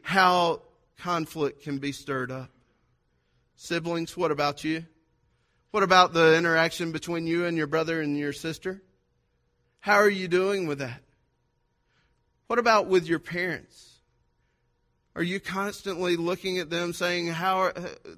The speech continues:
they just want to hold me back all the time"? Maybe they just want you to understand God's grace in your life by leading you and guiding you in a good and holy direction.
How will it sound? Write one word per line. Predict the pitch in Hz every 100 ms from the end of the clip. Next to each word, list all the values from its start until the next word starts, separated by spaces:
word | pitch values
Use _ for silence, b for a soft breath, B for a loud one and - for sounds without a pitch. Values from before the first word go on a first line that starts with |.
| 156
they | 170 202
just | 180 147
want | 147 147
to |
hold | 151 175 175
me | 180
back | 180 202 190
all | 147 135
the | 120
time"? | 143 131 127 b b -
Maybe | 165 208
they | 196 156
just | 151 165 156
want | 165 165 -
you | 165
to | 160
understand | 165 165 170 180 170 165
God's | 170 165 -
grace | 175 185 185 - B _
in | 170 170
your | 160
life | 160 180 185 -
by | 160 151 156 147 -
leading | 147 180 180 160
you | 151 151
and | 147
guiding | 170 175 175 151
you | 147 147 B -
in | 160
a | 151
good | 143 160 165 156
and | 151
holy | 151 156 151
direction. | 143 143 175 - 117